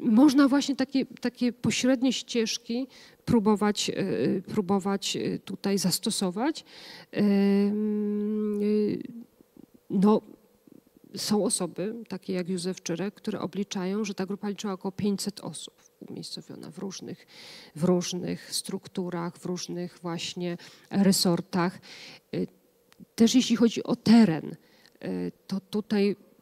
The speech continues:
już przy tej rozgrywce ze szlachcicem, y, widać, że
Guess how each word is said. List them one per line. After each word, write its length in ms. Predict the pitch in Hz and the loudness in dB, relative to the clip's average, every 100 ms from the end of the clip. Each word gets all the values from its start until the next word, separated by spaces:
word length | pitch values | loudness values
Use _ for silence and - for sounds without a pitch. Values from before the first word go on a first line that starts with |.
| - | -10
już 280 | 202 202 - | -4 -4 -4
przy 160 | - | -8
tej 200 | 190 208 | 0 2
rozgrywce 960 | 196 196 185 247 311 285 - - 165 143 | 4 2 0 4 4 4 0 -4 -4 -4
ze 160 | 180 185 | -8 -8
szlachcicem, 760 | 180 180 - 196 - 196 190 - - - - | -6 -6 -6 -10 -6 -6 -6 -10 -20 -20 -8
y, 360 | 202 190 190 202 | -2 0 0 0
widać, 540 | 170 220 180 202 - - | 0 0 2 0 -2 -8
że 480 | 143 190 196 190 | -6 -4 -2 -2